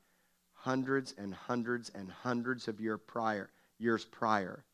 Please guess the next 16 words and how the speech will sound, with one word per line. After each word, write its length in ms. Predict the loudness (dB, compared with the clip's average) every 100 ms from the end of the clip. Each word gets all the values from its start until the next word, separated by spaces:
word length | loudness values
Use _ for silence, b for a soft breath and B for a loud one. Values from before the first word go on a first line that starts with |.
| _ _ _ -2
to 100 | 0
solidify 760 | 2 4 8 8 6 4 2
that 160 | 0 4
God's 340 | 6 6 4
word 160 | 0 0
is 160 | -2
true, 460 | -2 2 2 0 -6 -18 _ b b b b b
but 140 | 2 4
also 640 | 6 6 4 0 0 -2 -10 _ _ -6
to 120 | -2
now 540 | 2 6 6 6 4 0
put 180 | -2 2
us 240 | 6 6 6
to 120 | 0
a 60 | 0
place 560 | 2 2 2 -2 -12